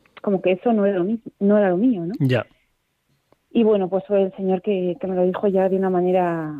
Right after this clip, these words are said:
Speaker 1: así aplastante, para que, porque si no veía que, <laughs> que me dejaba pasar el arroz
Speaker 2: <laughs>
Speaker 1: y la juventud, ¿no? Entonces, bueno, ya con veintisiete años, pues sí que, sí que el Señor me lo pedía. Y bueno, la verdad es que,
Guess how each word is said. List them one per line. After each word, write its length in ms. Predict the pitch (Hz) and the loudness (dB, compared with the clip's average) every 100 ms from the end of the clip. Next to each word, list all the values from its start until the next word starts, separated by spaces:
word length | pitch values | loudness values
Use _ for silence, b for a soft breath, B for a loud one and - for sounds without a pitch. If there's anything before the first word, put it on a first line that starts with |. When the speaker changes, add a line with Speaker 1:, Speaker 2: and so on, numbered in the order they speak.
| - | -12
Speaker 1:
así 280 | 165 - 175 | -12 -6 -6
aplastante, 680 | - 170 175 214 214 220 214 | -2 -4 -2 0 2 2 2
para 180 | 185 | 0
que, 480 | 180 175 170 - - - | -4 -4 -6 -6 -10 -10
porque 240 | 180 190 | -6 -4
si 100 | 185 | -2
no 140 | 175 185 | 0 2
veía 260 | 180 196 | 2 0
que, 340 | 196 175 160 160 | -2 -4 -4 -2
<laughs> 480 | 220 262 - 226 214 | 0 -2 -4 -4 -2
que 80 | 247 | 0
me 120 | 220 | 0
dejaba 320 | 185 185 226 | 0 2 0
pasar 240 | 208 190 220 | 0 -2 -2
el 80 | 170 | 0
arroz 320 | 170 240 185 - B | 0 -2 -2 -10 B
Speaker 2:
<laughs> 420 | 175 - 165 - | -4 -2 -2 -2
Speaker 1:
y 100 | 247 247 | 0 0
la 120 | 220 | 0
juventud, 540 | - 214 196 185 170 | 2 2 2 -2 -4
¿no? 160 | 180 202 | -2 -2
Entonces, 260 | 190 214 | 0 0
bueno, 240 | 180 180 160 | 0 -2 -2
ya 140 | 180 | -2
con 260 | 185 190 180 | -2 -4 -2
veintisiete 540 | 175 170 180 196 196 | -2 -2 -4 -2 0
años, 240 | 196 202 214 - | 0 0 -2 -2
pues 160 | 165 165 | -2 -4
sí 80 | 170 | -8
que, 180 | 175 - | -8 -8
sí 100 | 160 | -8
que 200 | 165 170 | -4 -4
el 60 | 165 | -4
Señor 240 | 170 175 175 | -6 -6 -2
me 140 | 185 | 0
lo 80 | 180 | 0
pedía. 380 | 180 185 202 285 _ _ _ _ _ _ _ _ _ _ _ | 0 0 0 -2 _ _ _ _ _ _ _ _ _ _ _
Y 280 | - 220 208 | 0 2 2
bueno, 240 | 196 196 180 | 2 2 2
la 80 | |
verdad 220 | 180 190 196 | 2 2 -2
es 80 | |
que, 960 | - 214 208 196 185 127 - - 160 | -2 0 0 -2 -4 -6 -8 -8 -10